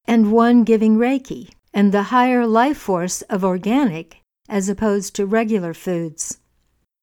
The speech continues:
Our holographic nature. When something is holographic,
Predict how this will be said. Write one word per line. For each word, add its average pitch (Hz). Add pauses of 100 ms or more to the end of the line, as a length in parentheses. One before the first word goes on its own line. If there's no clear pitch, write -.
(380)
Our 202
holographic 226
nature. 185 (800)
When 233
something 330
is 202
holographic, 220